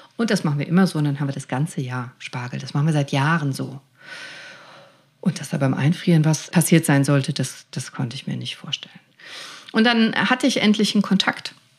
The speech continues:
zu der Zentrale und schilderte das Problem und bekam die Antwort, Nein, also Spargelvergiftung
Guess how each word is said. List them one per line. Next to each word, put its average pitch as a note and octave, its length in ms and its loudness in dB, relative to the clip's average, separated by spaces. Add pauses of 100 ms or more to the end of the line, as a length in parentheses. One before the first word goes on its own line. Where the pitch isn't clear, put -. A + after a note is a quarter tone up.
(280)
zu - 160 -2
der F#3+ 140 4
Zentrale F#3+ 720 4
und G3 360 6
schilderte A3+ 400 4
das E3 240 0
Problem E3 640 0 (600)
und D#3+ 640 4
bekam D#3+ 340 0
die D3+ 120 0
Antwort, C#3+ 360 -2
Nein, D#3+ 400 4 (160)
also C#3+ 220 -4
Spargelvergiftung D3+ 1200 0